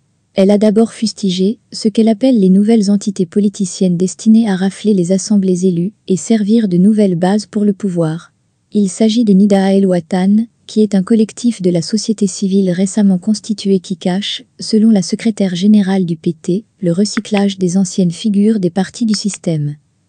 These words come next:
On va, s'est-elle insurgée, vers une mascarade, un cirque. Il y aura des dizaines de milliers de listes de candidatures, et c'est le trésor public qui les financera.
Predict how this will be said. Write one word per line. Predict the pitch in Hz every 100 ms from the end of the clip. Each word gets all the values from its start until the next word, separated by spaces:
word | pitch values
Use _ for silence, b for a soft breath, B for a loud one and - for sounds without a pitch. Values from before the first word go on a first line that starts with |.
| _
On | 180
va, | 165 170 185 - _
s'est-elle | - 208 196 185
insurgée, | 196 - 185 175 180 214 - -
vers | 180 175
une | 175
mascarade, | 180 208 - 196 175 170 190 214 _
un | 190
cirque. | 175 - 175 - _ - _ _ _ _
Il | 214 196
y | 208
aura | 214 220
des | 190
dizaines | 180 196 214 202
de | 180
milliers | 190 196 214
de | 185
listes | 190 208 -
de | 165
candidatures, | 156 214 220 202 180 - 170 202 - _
et | 208
c'est | 185 196
le | 185
trésor | - 226 202 196
public | _ 214 180 202 214
qui | 214
les | 190
financera. | 185 220 196 175 - 156